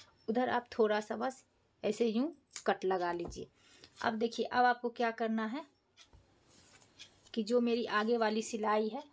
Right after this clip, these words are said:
बस उसको आपको इस तरीके से रख लेना है।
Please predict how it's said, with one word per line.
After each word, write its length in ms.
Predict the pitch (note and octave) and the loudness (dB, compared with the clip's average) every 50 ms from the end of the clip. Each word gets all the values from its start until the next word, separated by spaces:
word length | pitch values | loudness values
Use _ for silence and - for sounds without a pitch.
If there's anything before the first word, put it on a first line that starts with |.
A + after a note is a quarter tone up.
| _ - - - - G#3 | _ -20 -20 -12 -4 -4
बस 140 | G#3+ - | -4 -4
उसको 280 | - A3+ - - - A#3+ | -4 -8 -6 2 4 4
आपको 320 | A3+ G#3 - - - B3+ B3 | 4 4 0 -2 -4 -4 -4
इस 140 | A#3 - - | -4 -4 -4
तरीके 340 | G#3+ G3 G#3 - - A#3 | -4 -4 -4 -4 -4 -6
से 140 | A3+ - C#4 | -4 -2 -2
रख 200 | A#3+ G#3+ - - | -2 -2 -2 -2
लेना 260 | A3+ A3 A3 A3 A#3+ A#3+ | -4 -2 -2 -2 -2 -4
है। 160 | A3 C#4 | -6 -6